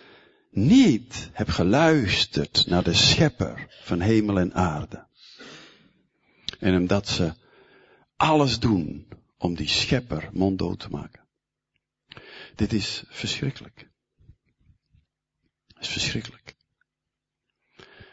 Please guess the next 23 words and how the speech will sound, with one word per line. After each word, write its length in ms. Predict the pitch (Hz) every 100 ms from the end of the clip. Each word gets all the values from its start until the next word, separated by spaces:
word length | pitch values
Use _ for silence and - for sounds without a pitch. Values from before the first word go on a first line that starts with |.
| _ _ _ _ _ _ -
Ik 340 | 110 - -
ervaarde 480 | - 110 131 143 139
dat 220 | 127 131
weer 220 | 123 120 113
vorige 380 | 127 117 104
week 260 | 101 120 120
zo 160 | - 92
sterk. 760 | - - 117 90 - - - - _ _ _ _ _ _ _
Er 80 | 95
was 180 | 101 107
een, 240 | 87 82 - - - - _ _ _ _ _ _ _ - _
een 220 | - 101 101
moeder, 520 | 165 156 98 85 -
een 140 | 101
vrouw. 760 | 90 120 139 139 107 85 80 95 - - - - _ _
Ik 180 | 92 -
zag 280 | - - 95
ze 180 | - 104
niet, 160 | 151 127
was 180 | 131
op 120 | 120 113
de 80 |
radio, 800 | 98 107 123 123 123 123 135 131